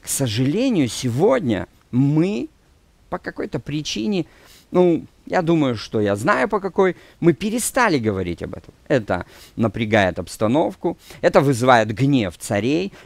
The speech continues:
это вызывает определенный негативный посыл в адрес церкви. Но послушайте, когда мы проповедуем о царстве, мы проповедуем не то, что церковь будет царствовать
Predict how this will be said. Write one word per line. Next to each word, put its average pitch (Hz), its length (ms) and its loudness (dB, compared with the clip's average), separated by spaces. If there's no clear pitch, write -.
это 196 240 4
вызывает 139 720 2
определенный 120 720 0
негативный 131 960 0
посыл 180 500 0
в 180 80 -4
адрес 165 300 -4
церкви. - 480 -12
Но 120 200 0
послушайте, 131 680 -6
когда 117 360 -2
мы 214 140 0
проповедуем 139 680 -2
о 107 80 -4
царстве, 180 640 -6
мы 190 440 2
проповедуем 147 1160 0
не 147 220 0
то, 233 180 0
что 240 220 0
церковь 202 680 4
будет 123 340 0
царствовать 95 760 -2